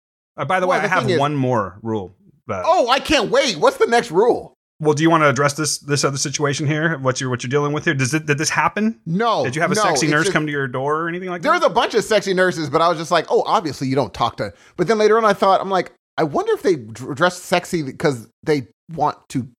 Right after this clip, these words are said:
Speaker 2: be talked to?" I don't know.
Speaker 1: And I'm not gonna make this
Speaker 2: And
Speaker 1: creepy
Speaker 2: I
Speaker 1: or anything, but you, let me just get this straight. You had multiple sexy nurses coming to your door for trick or
Speaker 2: Uh,
Speaker 1: treat.
Speaker 2: I had two sexy nurses and then, like, a,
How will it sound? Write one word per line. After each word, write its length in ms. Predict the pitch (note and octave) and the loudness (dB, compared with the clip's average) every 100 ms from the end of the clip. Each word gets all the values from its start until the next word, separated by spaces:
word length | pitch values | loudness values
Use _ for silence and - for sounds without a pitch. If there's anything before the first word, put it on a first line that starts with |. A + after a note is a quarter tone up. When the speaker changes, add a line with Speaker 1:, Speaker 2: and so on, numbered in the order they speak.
| - | -2
Speaker 2:
be 280 | F4 G#4+ A#4 - | -2 -2 -6 0
talked 300 | A#4 B4+ - | 0 0 -2
to?" 260 | A4+ A#4+ A#4+ - | 0 0 -2 -4
I 40 | |
don't 180 | G4 A4+ | -2 -2
know. 120 | G3 - _ | -4 -8 _
Speaker 1:
And 100 | D3+ F#3+ | -2 0
I'm 100 | C4+ | 0
not 160 | D4 | 0
gonna 120 | B3+ G#3 | 0 0
make 120 | G3 | 0
this 140 | E3+ | 0
Speaker 2:
And 100 | D3 | 0
Speaker 1:
creepy 220 | - A3+ | 0 0
Speaker 2:
I 100 | B3 C3+ | 0 2
Speaker 1:
or 60 | |
anything, 420 | A#2+ A#2 B2 A#2 | 0 0 -2 -2
but 320 | A2 A2 G#2+ C3+ | 2 0 0 -6
you, 180 | E3+ | -2
let 120 | F3+ E3+ | -2 0
me 180 | F3 | -2
just 220 | D#3+ D#3+ - | -2 -4 -4
get 160 | C#3+ | -6
this 160 | C#3 - | -4 -6
straight. 260 | C#3 F#2 _ - - | -6 -8 _ -20 -10
You 120 | D3+ | -4
had 240 | F3 D3+ C3 | -2 0 0
multiple 640 | B2 C#3 F3 F#3+ F3+ E3+ | 0 2 0 -2 -4 -4
sexy 480 | D3+ D#3+ D3 - C3+ | -2 -4 -4 -4 -4
nurses 460 | B2+ B2+ B2+ A2 - | -4 -4 -4 -6 -2
coming 300 | B2+ B2 A#2 | 0 0 -2
to 120 | A#2+ | -2
your 200 | G#2+ G#2 | -4 -6
door 400 | F#2+ F2+ - _ _ _ _ _ _ | -8 -10 -12 _ _ _ _ _ _
for 80 | B2+ | -8
trick 180 | B2 - | -4 0
or 40 | |
Speaker 2:
Uh, 80 | G#3 | 0
Speaker 1:
treat. 80 | F3+ | 2
Speaker 2:
I 40 | G#3 | 0
had 300 | A3+ - - | 0 -4 -10
two 260 | - B3+ C4 | -2 0 0
sexy 400 | B3+ A#3 - G#3+ | 2 0 0 -2
nurses 560 | F#3 F3+ E3 F3 E3 - | 2 2 2 -2 -4 -4
and 220 | D#3 D3+ | -2 -2
then, 180 | D#3 E3 | -2 -2
like, 260 | D#3+ D3+ - | 0 0 0
a, 320 | D3 C#3 C3 | -2 0 -2